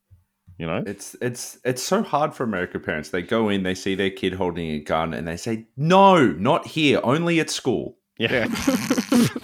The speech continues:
Speaker 3: That's right. Not for home. Be really funny to stuck in, like, a, be stuck in a No Country for Old Men style, like, pursuit with your kid, constantly trying to be the one that's one step ahead so that you can get them to do stuff.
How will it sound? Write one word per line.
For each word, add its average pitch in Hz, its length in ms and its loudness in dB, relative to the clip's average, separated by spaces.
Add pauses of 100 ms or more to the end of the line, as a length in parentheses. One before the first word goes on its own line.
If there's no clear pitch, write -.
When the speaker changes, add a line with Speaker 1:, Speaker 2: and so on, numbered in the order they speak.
(140)
Speaker 3:
That's - 180 -4
right. 110 220 -6
Not 196 160 -8
for 466 80 -2
home. 381 520 2 (640)
Be 208 80 2
really 214 300 6
funny 208 300 0
to 180 80 4
stuck - 320 0
in, 131 80 0
like, 120 160 2
a, 117 100 0 (160)
be 127 160 -2
stuck 135 240 0
in 127 60 0
a - 20 2
No 113 220 4
Country 120 360 0
for 110 220 0
Old 110 260 0
Men 110 360 2
style, 104 840 2 (260)
like, 98 560 0 (460)
pursuit 107 580 -2 (120)
with 113 260 0
your 104 140 -2
kid, 107 480 -2
constantly 139 440 -2
trying 135 200 2
to 127 80 -2
be 127 80 0
the 120 80 0
one 117 220 2
that's 117 200 -2
one 110 300 -2
step 110 260 -2
ahead 110 300 0
so 123 160 0
that 110 100 -4
you 113 80 -6
can 123 160 -6
get 110 180 -2
them 120 160 -2
to 117 80 -6
do 107 240 2
stuff. - 380 2